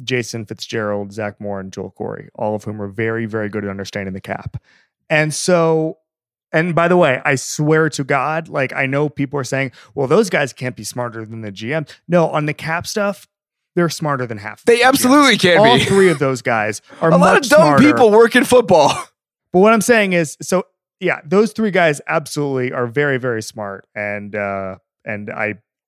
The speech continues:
Speaker 1: really enjoy talking to them because they teach me things. I talked to Joel Corey about this Russell Wilson thing. And we talked a little bit about the fact that,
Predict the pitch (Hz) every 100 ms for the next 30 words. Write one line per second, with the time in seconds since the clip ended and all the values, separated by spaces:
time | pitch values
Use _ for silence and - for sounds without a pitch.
0 | 156 135 143 135 120 117 107 117 113 113
1 | 104 95 104 104 104 - 98 - - -
2 | _ _ _ _ _ - - 233 240 190
3 | 208 - 185 156 139 127 135 117 107 104
4 | 98 - 92 - _ _ - 135 127 127
5 | 127 131 131 165 160 151 185 196 196 175
6 | 156 147 139 120 135 120 120 - 117 104
7 | 107